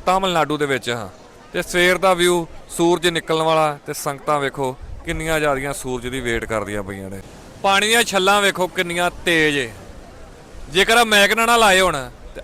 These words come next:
ਆਵਾਜ਼ ਬਿਲਕੁਲ ਵੀ ਨਾ ਕੈਪਚਰ ਹੋਵੇ, ਇੰਨੀਆਂ ਜ਼ਿਆਦੀਆਂ ਛੱਲਾਂ ਵੱਜਦੀਆਂ ਨਾ। ਤੇ ਇੱਧਰਲੇ ਬੰਨੇ ਬੈਕ ਸਾਈਡ ਤੇ ਵਿਊ ਹੁਣ ਤੁਸੀਂ ਵੇਖੋ, ਸੂਰਜ ਚੜ੍ਹਨ ਵਾਲਾ, ਲਾਲੀ ਪੂਰੀ ਛਾ ਗਈ ਹੈ, ਜਕਾਰੇ ਲੱਗਦੇ ਪਏ ਆ,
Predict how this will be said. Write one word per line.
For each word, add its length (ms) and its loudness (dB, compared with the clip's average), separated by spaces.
ਆਵਾਜ਼ 440 4
ਬਿਲਕੁਲ 440 -2
ਵੀ 100 0
ਨਾ 140 -2
ਕੈਪਚਰ 360 -4
ਹੋਵੇ, 220 -12
ਇੰਨੀਆਂ 320 2
ਜ਼ਿਆਦੀਆਂ 400 0
ਛੱਲਾਂ 340 -2
ਵੱਜਦੀਆਂ 420 -2
ਨਾ। 180 -6
ਤੇ 120 -12
ਇੱਧਰਲੇ 360 0
ਬੰਨੇ 340 -4
ਬੈਕ 340 0
ਸਾਈਡ 260 2
ਤੇ 280 0
ਵਿਊ 280 0
ਹੁਣ 120 2
ਤੁਸੀਂ 240 -2
ਵੇਖੋ, 380 -2
ਸੂਰਜ 440 0
ਚੜ੍ਹਨ 300 0
ਵਾਲਾ, 380 2
ਲਾਲੀ 460 2
ਪੂਰੀ 340 0
ਛਾ 280 0
ਗਈ 220 0
ਹੈ, 160 -2
ਜਕਾਰੇ 520 4
ਲੱਗਦੇ 360 -2
ਪਏ 260 2
ਆ, 240 0